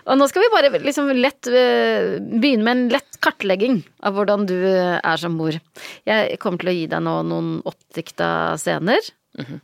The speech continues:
Speaker 1: som kan si noe om det. Vi begynner.
Speaker 2: Ja.
Speaker 1: Datteren din er sytten år, og det største ønsket hennes er å bli influencer. Og hun publiserer utallige bilder og videoer av seg selv i sosiale medier. Hva gjør du?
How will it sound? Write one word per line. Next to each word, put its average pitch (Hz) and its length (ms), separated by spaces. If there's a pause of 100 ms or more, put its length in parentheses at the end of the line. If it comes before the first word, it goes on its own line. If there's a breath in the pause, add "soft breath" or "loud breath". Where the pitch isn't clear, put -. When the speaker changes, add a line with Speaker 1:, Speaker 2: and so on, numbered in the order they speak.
(480)
Speaker 1:
som 190 180
kan 185 180
si 160 260
noe 147 300
om 139 180
det. - 140 (880)
Vi 180 80
begynner. - 340 (140)
Speaker 2:
Ja. 175 80 (460)
Speaker 1:
Datteren 202 460
din 208 240
er 180 180
sytten - 480
år, 311 300
og 240 200
det 233 80
største - 460
ønsket 190 300
hennes 170 340
er 156 240
å 156 100
bli 156 320 (240)
influencer. - 720 (960 loud breath)
Og 196 220 (100)
hun 190 240
publiserer 190 640
utallige 190 560
bilder 165 320
og 160 80
videoer 151 420
av 147 80
seg 151 160
selv 147 260 (120)
i 180 320
sosiale 156 500
medier. - 360 (1080)
Hva 107 80
gjør 85 160
du? - 60